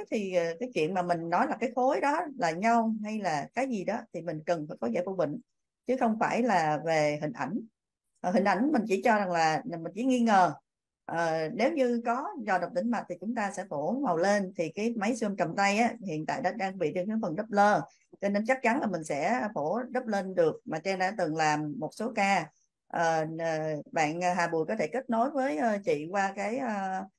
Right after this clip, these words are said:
ờ, ờ, ờ, số điện thoại, ờ, chị sẽ gửi cho một số hình ảnh. Ờm, cái máy siêu âm cầm tay này đã giúp chị, ờ, ờ, ờ,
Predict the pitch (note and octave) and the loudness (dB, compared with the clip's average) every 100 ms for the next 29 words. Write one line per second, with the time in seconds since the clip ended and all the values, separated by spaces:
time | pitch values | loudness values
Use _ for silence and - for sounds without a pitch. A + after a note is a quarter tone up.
0 | _ _ - - F3+ F3+ F3+ F3+ F3+ F3+ | _ _ -8 0 4 4 2 -2 -2 0
1 | F3 F3 F3 F3+ F3 F3 F3 F3 F3 F3 | 0 0 -2 -2 -2 -4 -6 -6 -8 -2
2 | B3+ G3+ F3+ D3 D3 E3 G2 D#3+ D#3 - | 0 0 -2 0 0 -2 -4 -8 -8 -8
3 | D3+ G3+ C#3+ A3+ G#3 F3+ A3 C4 A3 C3+ | -4 2 2 2 -2 -4 -2 -2 -2 -4
4 | F3+ F4+ - _ _ _ - E3+ E3+ E3+ | -4 -6 -10 _ _ _ -4 -2 -2 -4
5 | E3+ F3 G#3 A#3+ A#3+ B3 F4 A3+ G#3 G3 | -4 -4 0 0 0 -2 -4 -4 -2 -4
6 | E3+ D#3 F#3+ F#3+ E3+ D#3 C#3+ E3 C4 - | -4 0 0 2 0 0 -2 -4 -6 -2
7 | D3 C#3+ D#3 D#3 C#3+ D#3+ D#3 D3+ D3+ - | -2 0 0 0 -2 -4 -4 -2 -4 -8
8 | _ _ - - - | _ _ -12 -6 -6